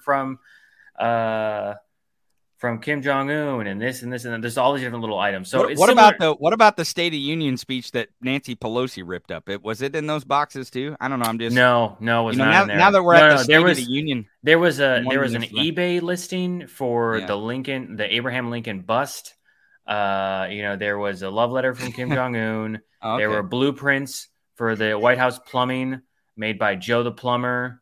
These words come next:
Speaker 2: Oh, okay.
Speaker 1: Uh, yeah, there's
Speaker 2: That's,
Speaker 1: there's
Speaker 2: that's in
Speaker 1: stuff.
Speaker 2: case, that's in case you flush something and you gotta, it,
Speaker 1: Yeah,
Speaker 2: like
Speaker 1: yeah. It was like, you know, if, if something goes wrong, then do this, you know?
Speaker 2: Right, right, right. Um, so Matt Gaetz, uh, is responding in a quote tweet.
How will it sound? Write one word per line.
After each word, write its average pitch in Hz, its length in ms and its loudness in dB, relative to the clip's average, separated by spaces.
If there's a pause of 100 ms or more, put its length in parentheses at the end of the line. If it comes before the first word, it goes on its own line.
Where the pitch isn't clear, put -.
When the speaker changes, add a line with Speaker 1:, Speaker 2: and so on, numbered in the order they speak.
(300)
Speaker 2:
Oh, 120 120 2
okay. 123 240 -2
Speaker 1:
Uh, 95 340 -2
yeah, 117 220 -4
there's 170 140 -4
Speaker 2:
That's, 185 200 4
Speaker 1:
there's 214 120 8
Speaker 2:
that's 220 120 6
in 226 80 2
Speaker 1:
stuff. 202 80 0
Speaker 2:
case, 196 240 6
that's 202 220 4
in 185 80 -2
case 170 260 0
you 151 100 -4
flush 139 340 2
something 117 420 -4
and 107 100 -4
you 104 100 -6
gotta, 107 300 -2 (100)
it, - 120 -8
Speaker 1:
Yeah, 190 160 8
Speaker 2:
like 123 120 4
Speaker 1:
yeah. 117 220 0
It 120 60 -6
was 131 200 -6
like, 120 440 -2
you 120 160 -6
know, 107 140 -6
if, 120 300 -8 (420)
if 131 200 -4
something 147 380 -2
goes 113 260 -4
wrong, 107 440 0
then 95 260 -4
do 98 160 -8
this, 95 320 -8
you 92 80 -12
know? 90 140 -10 (420)
Speaker 2:
Right, 117 260 -6
right, 101 220 -4
right. 101 260 -4
Um, 120 300 2
so - 200 -2
Matt 185 280 0
Gaetz, 151 440 0
uh, 143 240 -2
is 127 200 -4
responding 123 640 -2
in 113 80 -6
a 110 60 -8
quote 117 300 -4
tweet. 101 360 -10